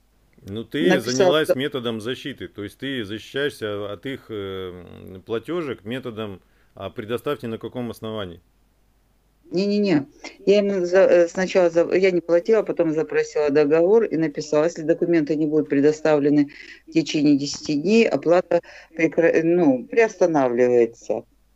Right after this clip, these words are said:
Speaker 1: Ну, это
Speaker 2: Они
Speaker 1: называется
Speaker 2: мне
Speaker 1: ме-, метод защиты. Ты защищаешься от их незаконных требований пла-, это, платежей. А я же предлагаю, вот у меня, видишь, как видео называется,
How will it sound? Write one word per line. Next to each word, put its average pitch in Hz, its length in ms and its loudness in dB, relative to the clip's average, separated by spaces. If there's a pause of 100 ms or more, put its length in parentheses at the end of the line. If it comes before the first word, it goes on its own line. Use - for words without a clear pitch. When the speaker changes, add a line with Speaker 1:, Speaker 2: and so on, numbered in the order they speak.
(300)
Speaker 1:
Ну, 107 200 -10
это 139 160 -6
Speaker 2:
Они 135 60 -6
Speaker 1:
называется 135 420 2
Speaker 2:
мне 190 80 2
Speaker 1:
ме-, 127 160 -6
метод 123 400 -8
защиты. 131 540 -10
Ты 139 240 -12
защищаешься 117 840 -10
от - 140 -18
их 143 220 -14
незаконных 113 680 -12
требований 110 600 -14
пла-, 104 220 -14
это, 95 220 -16 (240)
платежей. 101 460 -16 (440)
А 92 140 -16
я 143 180 -4
же 160 140 -10
предлагаю, 120 480 -10
вот 92 160 -16
у - 20 -16
меня, 117 360 -10
видишь, 117 260 -14
как 104 160 -16
видео 98 300 -18
называется, 92 520 -16